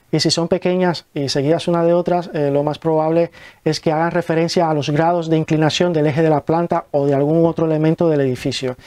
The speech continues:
Ya sé que nadie tiene una brújula encima cada vez que viaja, ¿no?, para fijarse en estas cosas, pero como ya te había comentado, eh, eh, gracias, hoy en día, ¿no?, gracias a Google Maps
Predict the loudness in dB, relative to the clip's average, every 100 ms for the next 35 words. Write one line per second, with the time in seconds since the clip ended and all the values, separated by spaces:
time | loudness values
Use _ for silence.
0 | -20 -18 -14 -4 -2 0 0 0 2 2
1 | 2 2 4 4 2 2 0 -2 0 0
2 | 0 0 -2 -2 0 0 0 0 0 0
3 | 0 0 -2 -2 0 0 0 -4 -4 -2
4 | -4 -4 -2 -2 -2 -2 -2 -4 -4 -4
5 | -4 -4 -2 -2 -2 -2 -4 -2 -4 -4
6 | -2 0 0 0 -2 -2 -2 -2 -2 -4
7 | -10 -16 -16 -10 -2 0 0 -2 -8 -20
8 | -20 -16 -8 -4 -2 -2 -2 -2 -2 -2
9 | 0 0 4 4 4 2 2 0 -2 -2
10 | -2 0 0 2 2 -2 -6